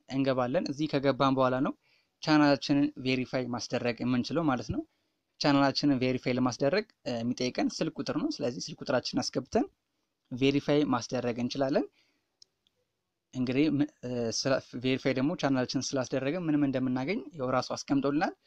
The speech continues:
አራት ዋና ዋና ጥቅሞች አሉት። ቅድምም ቢሆን ተናግሬያለሁ። እሺ እንግዲህ አሁን ደግሞ እንዴት ነው ገንዘብ ቻናላችን እንዲሰራ ማድረግ እንደምንችል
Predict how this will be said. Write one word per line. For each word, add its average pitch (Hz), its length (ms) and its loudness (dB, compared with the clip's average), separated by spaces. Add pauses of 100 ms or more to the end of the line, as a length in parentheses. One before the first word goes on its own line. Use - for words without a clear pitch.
(440)
አራት 123 240 -2
ዋና 127 180 0
ዋና 127 200 0
ጥቅሞች 123 420 -4
አሉት። 147 320 -4 (560)
ቅድምም 123 460 -2
ቢሆን 120 200 -2
ተናግሬያለሁ። 135 600 2 (460)
እሺ 160 200 0
እንግዲህ 147 300 4 (340)
አሁን 160 240 4
ደግሞ 160 260 4 (120)
እንዴት 147 360 2
ነው 196 160 -2 (1080)
ገንዘብ 139 420 0
ቻናላችን 139 540 0
እንዲሰራ 135 440 0
ማድረግ 131 320 0
እንደምንችል 120 520 -2